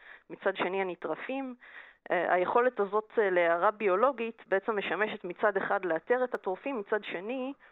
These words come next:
אה, אה, גם אצל הטורפים עצמם, זה דרך, אה, לאתר את הטרף,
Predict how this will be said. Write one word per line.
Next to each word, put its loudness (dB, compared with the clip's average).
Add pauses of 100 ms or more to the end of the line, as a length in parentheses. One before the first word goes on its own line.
(360)
אה, 0 (920)
אה, 0
גם 4
אצל 0
הטורפים -2
עצמם, -2
זה 0
דרך, 0 (120)
אה, 2
לאתר 2
את -2
הטרף, 0